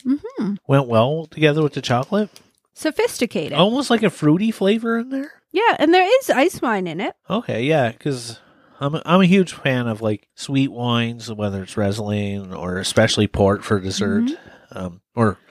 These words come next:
Speaker 2: not Riesling, Riesling.
Speaker 1: Riesling, yeah.
Speaker 2: <laughs>
Speaker 1: There's, um,
Speaker 2: I guess we're both having trouble speaking tonight.
Speaker 1: It's all the chocolate. There's cognac in it. Yeah, it almost reminds me of a caramel inside, and that, but in, but, like, a really smooth caramel, really
Speaker 2: Yeah,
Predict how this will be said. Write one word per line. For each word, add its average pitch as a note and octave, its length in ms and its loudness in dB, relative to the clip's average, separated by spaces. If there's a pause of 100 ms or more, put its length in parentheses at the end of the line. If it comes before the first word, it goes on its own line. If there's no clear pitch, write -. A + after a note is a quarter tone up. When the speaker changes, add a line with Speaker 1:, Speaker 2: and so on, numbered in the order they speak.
(300)
Speaker 2:
not A2+ 200 2
Riesling, G#2+ 460 0
Riesling. G#2 380 -2
Speaker 1:
Riesling, A3 480 -2
yeah. D4 260 0 (280)
Speaker 2:
<laughs> - 300 -20
Speaker 1:
There's, B3 340 0
um, G#3+ 260 0
Speaker 2:
I C3+ 40 0
guess D3 200 2
we're C#3 100 2
both A#2 200 2
having G2 260 0
trouble F#2 320 -4
speaking F2+ 420 -10
tonight. E2 440 -14
Speaker 1:
It's - 120 -10
all G#3+ 160 -2
the F#3 80 -6
chocolate. F#3 520 -6 (520)
There's C#4 400 2
cognac A#3 600 -4
in F4 120 -10
it. - 180 -16 (180)
Yeah, F#4 240 -2
it G4 80 2
almost C5+ 420 2 (120)
reminds F#4+ 380 2
me B4 160 -2
of D#4+ 60 0
a B3+ 100 4
caramel D4+ 640 -2
inside, G3 560 -4
and F#3+ 200 -6
that, A3 180 -2
but A#3 200 4
in, B3+ 240 2 (560)
but, B3 160 -4
like, B3 180 -2
a A#3+ 60 -2
really A#3+ 280 -6
smooth A#3 600 -6
caramel, B2 600 -12
really F#3+ 320 2
Speaker 2:
Yeah, G#2+ 280 4